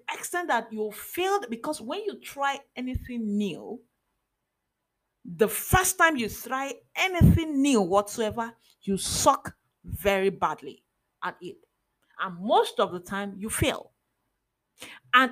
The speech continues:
if you're willing to stick with it, if you're willing to commit with, to the process, if you're willing to still experiment and try it a hundred times, you lessen your mistake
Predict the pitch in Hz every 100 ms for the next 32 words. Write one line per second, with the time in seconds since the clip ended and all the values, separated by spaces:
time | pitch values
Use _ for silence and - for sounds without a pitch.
0 | 247 240 269 233 202 330 392 415 415 254
1 | - - 349 349 202 247 381 - _ _
2 | _ _ _ _ _ - _ _ - _
3 | _ 269 240 254 226 196 320 349 392 392
4 | - - 214 226 269 - 196 - - 185
5 | - - 269 339 - 359 - - _ _
6 | - - - 254 208 240 226 214 220 370
7 | 392 381 262 - 320 349 - _ 202 -
8 | - - 202 202 254 339 - 208 196 -
9 | 285 320 311 - 196 175 - 311 339 330
10 | 320 - - 233 277 381 - - - _
11 | _ _ _ _ _ _ _ _ _ _
12 | _ _ _ 196 226 220 226 277 277 -
13 | 294 294 202 165 165 180 180 - 254 -